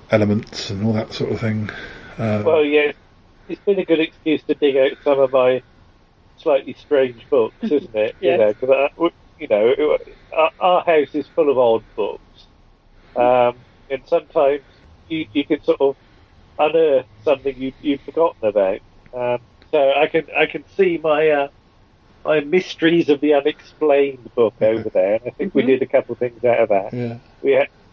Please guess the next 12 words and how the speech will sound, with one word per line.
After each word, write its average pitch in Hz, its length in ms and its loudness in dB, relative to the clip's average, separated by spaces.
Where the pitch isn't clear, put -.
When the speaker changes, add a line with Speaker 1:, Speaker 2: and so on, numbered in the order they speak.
Speaker 2:
we 143 120 0
had, 139 380 2
um, 135 360 2
the 139 80 0
Mythical 139 420 0
Creatures 135 640 -2
book, 107 220 0
didn't 127 240 -6
we? 104 180 0
That 113 140 0
we, 110 140 2
Speaker 3:
Mm-hmm. 107 120 -6